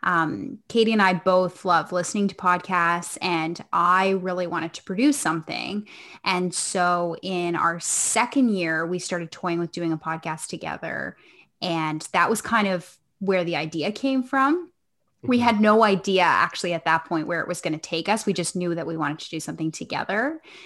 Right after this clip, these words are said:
Speaker 1: And we actually had an entirely different concept for the show that,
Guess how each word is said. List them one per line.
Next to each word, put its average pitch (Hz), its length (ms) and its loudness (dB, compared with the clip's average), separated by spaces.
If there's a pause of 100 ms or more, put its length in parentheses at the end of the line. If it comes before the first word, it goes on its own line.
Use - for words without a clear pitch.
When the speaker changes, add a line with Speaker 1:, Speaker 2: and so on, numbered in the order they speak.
(260)
Speaker 1:
And 180 420 0
we 202 120 4
actually 190 340 2
had 185 140 0
an 175 120 2
entirely 175 880 0
different 160 400 -2
concept 151 360 -4
for - 80 -10
the 160 80 -10
show 151 540 -2
that, 156 220 0